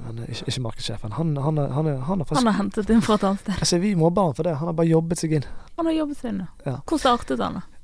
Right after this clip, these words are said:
Speaker 1: Eh, som rydd.
Speaker 2: Som
Speaker 1: Og
Speaker 2: rydd,
Speaker 1: det
Speaker 2: ja.
Speaker 1: gjorde daglig leder på,
Speaker 2: Fantastisk.
Speaker 1: det gjorde daglig leder på natt også. Han startet som rydd, og nå er han daglig leder.
Speaker 2: Ja.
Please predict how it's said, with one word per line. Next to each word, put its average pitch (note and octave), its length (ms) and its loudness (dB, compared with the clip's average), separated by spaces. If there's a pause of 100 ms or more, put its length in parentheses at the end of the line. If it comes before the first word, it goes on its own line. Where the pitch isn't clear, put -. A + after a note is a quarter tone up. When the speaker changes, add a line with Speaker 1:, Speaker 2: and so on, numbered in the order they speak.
Speaker 1:
Eh, B2+ 380 -6
som C3 160 -8
rydd. A2+ 240 -6 (320)
Speaker 2:
Som A#3 120 -2
Speaker 1:
Og A3 80 -2
Speaker 2:
rydd, A3 80 4
Speaker 1:
det F#3 100 6
Speaker 2:
ja. F3 80 4
Speaker 1:
gjorde D#3+ 120 4
daglig D#3+ 280 4
leder E3 240 4
på, D#4 100 0
Speaker 2:
Fantastisk. D3 220 2
Speaker 1:
det E3 80 4
gjorde D#3+ 140 4
daglig D#3+ 200 2
leder D#3 180 2
på - 120 -2
natt C#3 180 -2
også. B2+ 160 -4 (360)
Han D3+ 80 -4
startet D#3 280 -4
som D3+ 140 -4
rydd, E3 300 -2 (1300)
og D3+ 60 -2
nå D3 100 2
er C#3 40 0
han B2 100 -4
daglig A#2 220 -6
leder. A2 200 -10 (200)
Speaker 2:
Ja. C#4+ 120 -4